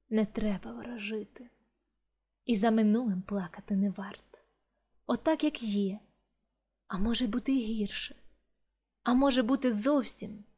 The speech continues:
зовсім зле. А поки розум от біди не згіркще, не будь рабом. І смійся, як рабле. Тож веселімось, людоньки,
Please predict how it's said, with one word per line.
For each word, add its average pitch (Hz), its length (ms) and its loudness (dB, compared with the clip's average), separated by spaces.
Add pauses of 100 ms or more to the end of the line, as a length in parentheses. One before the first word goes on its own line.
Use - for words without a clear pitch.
(220)
зовсім 208 580 0
зле. 208 560 0 (1800)
А 185 100 -12
поки 208 300 -6
розум 220 480 -4 (680)
от 220 120 2
біди 208 340 4
не 220 120 6
згіркще, 202 800 -2 (840)
не 196 120 -6
будь - 340 -14
рабом. - 480 -14 (560)
І 151 80 0
смійся, 226 520 2
як - 140 -8
рабле. 196 480 -2 (1200)
Тож 196 160 0
веселімось, 240 680 0
людоньки, 202 560 -4